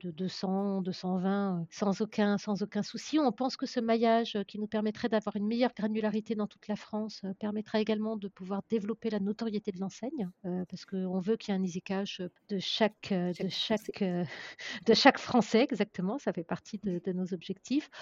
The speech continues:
Speaker 1: On a forcément, comme tout retailer, heu, des, des enjeux d'omnicanal, heu, d'omnicanalité, mais là, il y a rien de bien, de bien, de bien surprenant. On a un site internet qui est de plus en plus performant, mais qu'on veut, qu'on veut booster encore, heu, encore davantage.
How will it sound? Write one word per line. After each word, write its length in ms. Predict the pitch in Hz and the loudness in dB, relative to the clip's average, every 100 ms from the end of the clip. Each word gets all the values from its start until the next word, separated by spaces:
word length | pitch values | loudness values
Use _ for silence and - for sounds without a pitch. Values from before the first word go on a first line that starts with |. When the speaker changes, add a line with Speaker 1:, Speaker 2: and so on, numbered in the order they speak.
| - - | -16 -2
Speaker 1:
On 160 | 196 214 | 4 8
a 100 | 233 | 8
forcément, 680 | 233 247 - 240 233 240 240 | 8 4 6 6 6 6 4
comme 220 | - 214 | 0 -4
tout 180 | - 233 | -4 -6
retailer, 640 | 233 214 220 214 208 208 214 | -4 0 0 2 4 2 2
heu, 160 | 190 185 | 0 0
des, 400 | 190 185 180 175 | 0 2 0 4
des 180 | 196 180 | 4 8
enjeux 240 | 190 208 208 | 6 6 4
d'omnicanal, 800 | 220 220 214 226 214 214 220 | 4 2 2 2 6 6 6
heu, 200 | 190 185 | 4 2
d'omnicanalité, 880 | 180 202 208 208 202 196 196 - 233 | 2 0 0 0 2 2 0 -2 0
mais 140 | 208 180 | 2 0
là, 120 | 190 | 0
il 60 | |
y 40 | 175 | -2
a 40 | |
rien 220 | 160 202 | 0 0
de 120 | 190 175 | 0 -6
bien, 540 | - 196 180 175 180 | -4 -2 0 -2 -4
de 80 | 185 | -6
bien, 380 | 170 190 185 185 | -4 -2 0 -2
de 100 | 185 | -2
bien 180 | 175 196 | 0 0
surprenant. 500 | - 185 196 202 226 | -2 -6 -2 0 2
On 20 | |
a 60 | 185 | 0
un 60 | 180 | 0
site 200 | - 196 | -4 -6
internet 380 | 160 185 190 - | -4 -2 -2 -4
qui 100 | 185 | -10
est 20 | |
de 100 | - | -12
plus 160 | 190 185 | -6 -6
en 60 | |
plus 160 | - 220 | -6 -8
performant, 520 | 208 - 202 202 202 | -8 -4 -2 0 0
mais 160 | 196 170 | -2 -6
qu'on 220 | - 175 | -6 -8
veut, 280 | 175 185 180 | -6 -6 -8
qu'on 120 | 170 | -10
veut 120 | 165 | -10
booster 400 | 165 190 - 202 | -10 -12 -8 -4
encore, 380 | 190 175 185 185 165 | -4 -4 -6 -6 -6
heu, 100 | 165 - | -10 -10
encore 320 | 180 - 196 | -12 -8 -6
davantage. 640 | 185 180 180 190 233 302 | -4 -4 -6 -4 -4 -4